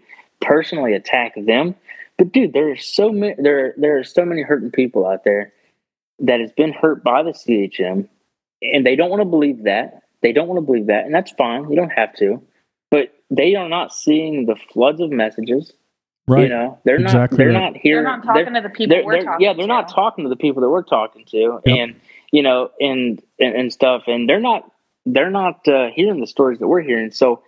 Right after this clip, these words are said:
Speaker 1: that, yeah, to them it's gonna be bashing, but to us it's just like, no, we are literally just informing people that there is a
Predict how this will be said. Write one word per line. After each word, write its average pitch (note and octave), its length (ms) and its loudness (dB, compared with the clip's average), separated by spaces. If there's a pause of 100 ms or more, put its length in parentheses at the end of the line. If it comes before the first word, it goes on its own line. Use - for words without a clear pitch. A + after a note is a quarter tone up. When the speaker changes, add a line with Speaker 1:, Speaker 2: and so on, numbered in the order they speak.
(1080)
Speaker 1:
that, C#3+ 440 0
yeah, E3 260 2
to - 120 -16
them F3 180 0
it's E3+ 80 -14
gonna D3 140 0
be A#2+ 80 2
bashing, B2 500 -2
but A#2 180 0
to - 60 -2
us D#3+ 240 2
it's A2+ 140 -6
just - 180 -6
like, G#2+ 180 0
no, C3+ 260 0
we A#2+ 220 0
are A#2+ 220 2
literally C3+ 380 0
just C3 240 -2
informing B2+ 560 -2
people D3 380 0
that G#2 180 -2
there B2+ 200 2
is A2 200 -4
a G2 120 -2